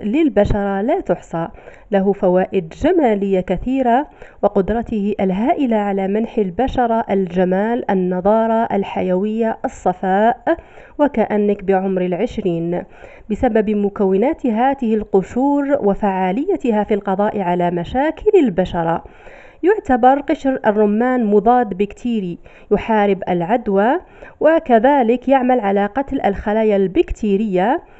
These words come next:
وقشور الرمان لها آثار تجميلية رائعة جدًا. آه، هو يحفز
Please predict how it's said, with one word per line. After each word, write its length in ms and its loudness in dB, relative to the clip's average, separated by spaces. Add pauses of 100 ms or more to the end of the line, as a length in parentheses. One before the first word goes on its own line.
(240)
وقشور 840 4 (100)
الرمان 720 2
لها 460 2
آثار 380 0
تجميلية 1120 2
رائعة 600 4
جدًا. 600 0 (560)
آه، 340 4
هو 300 6
يحفز 800 2